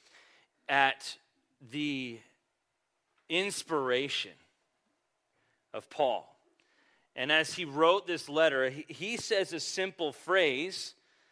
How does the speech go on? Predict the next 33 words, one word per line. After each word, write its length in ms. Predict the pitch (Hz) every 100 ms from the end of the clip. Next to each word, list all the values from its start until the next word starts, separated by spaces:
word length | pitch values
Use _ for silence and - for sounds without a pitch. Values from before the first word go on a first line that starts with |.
| _ _ -
uh, 180 | - -
like, 320 | 131 143 139
"in 220 | - 196 180
him," 540 | 135 180 151 120 143
and 120 | 131 143
we'll 80 | 143
see 220 | - 175
that 180 | 160 143
many 400 | 160 185 180 165
times 460 | - 165 127 127
throughout 560 | - 135 127 127 - 127
this 260 | 135 -
letter. 360 | 123 123 104 135 _ _ - - - -
Uh, 160 | 127 135
he 240 | 143 185 240
says 360 | - 226 196
those 200 | 151 180
simple 400 | - 208 185 170
words, 380 | 147 202 196 175
and 60 | 156
we're 60 |
like, 140 | 151 151
"Yeah, 140 | 233
that's 260 | 196 220 -
great," 320 | 185 220 143
but 160 | 160 147
there 160 | 190
is 80 | 175
so 640 | - - - 208 226 262
much 500 | 233 233 196 - -
involved 680 | 175 160 135 156 196 190 135
in 160 | 120 98
that. 300 | 87 80